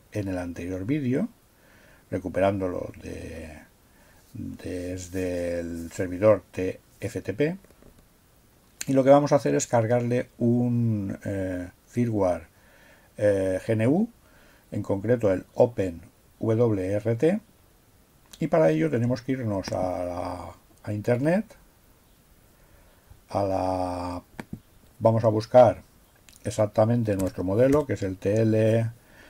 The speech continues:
W ochocientos cuarenta y uno N versión nueve, y vamos a poner Open W R T. Si hacemos eso,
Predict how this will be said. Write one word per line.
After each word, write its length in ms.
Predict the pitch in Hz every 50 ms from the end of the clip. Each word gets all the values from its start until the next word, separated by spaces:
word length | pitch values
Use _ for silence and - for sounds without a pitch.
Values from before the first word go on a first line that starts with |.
| - _ -
W 440 | - 104 107 107 107 107 104 104 104
ochocientos 520 | 104 101 - 95 - 104 101 98 101 101 -
cuarenta 440 | - 98 98 101 101 98 - 92
y 120 | 95 101 104
uno 420 | 107 107 104 104 104 104 104 - -
N 500 | - 120 117 113 110 104 101 92 90 - - _ _ - - - - - - - _
versión 520 | - 101 98 92 - - 110 110 110 113 113
nueve, 460 | 123 139 147 143 135 139 160 185 196 196 - - - - _
y 80 | -
vamos 160 | 117 113 107 110
a 80 | 101
poner 260 | 107 104 110 117 113 - -
Open 640 | - 113 110 - - - - 110 - 117 113 120 - -
W 560 | - 110 101 92 95 90 92 95 95 92 95 92
R 240 | - - - -
T. 120 | - - - - - - - - - - - - - - - - _ _ _ _ _ _ _ _ _ _ _ _ _ - - - _ _ _ _ _ _ _ _ - - -
Si 340 | - - 107 104 101 101 101
hacemos 380 | 101 95 - 110 110 110 113 139
eso, 400 | 135 - - - 180 196 190